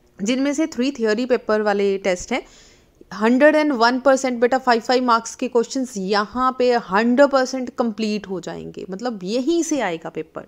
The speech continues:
ठीक है जी, बहुत बुरी किस्मत होगी अगर इससे, इसके अलावा कोई और क्वेश्चन आ गया, otherwise यहीं से क्वेश्चन आपके बनेंगे। ठीक है जी। So जाने से पहले आपने वीडियो को लाइक करना है, मैक्सिमम शेयर करना है,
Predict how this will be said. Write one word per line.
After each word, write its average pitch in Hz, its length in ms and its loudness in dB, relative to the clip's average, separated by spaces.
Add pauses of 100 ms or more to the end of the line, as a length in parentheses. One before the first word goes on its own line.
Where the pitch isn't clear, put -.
(100)
ठीक 240 180 -6
है 311 80 0
जी, 277 200 -2 (920)
बहुत 226 300 4
बुरी 233 260 2
किस्मत 233 320 0
होगी 208 240 2
अगर 214 200 2
इससे, 226 300 0
इसके - 440 0
अलावा 196 280 4
कोई 202 200 0
और 190 160 4
क्वेश्चन 190 420 -2
आ 170 120 -6
गया, 202 220 -2 (420)
otherwise 311 460 4
यहीं 233 380 2
से 277 120 -2
क्वेश्चन 196 340 -2
आपके 170 260 -4
बनेंगे। 160 540 -12
ठीक 226 200 -2
है 294 100 0
जी। 269 200 0 (280)
So 240 120 4
जाने 202 300 2
से 269 100 0
पहले 233 260 0
आपने 214 240 0
वीडियो 180 220 -2
को 170 120 -4
लाइक 170 280 -2
करना 233 280 0
है, 311 220 0
मैक्सिमम 254 540 -4
शेयर 202 380 -2
करना 247 360 0
है, 330 100 -2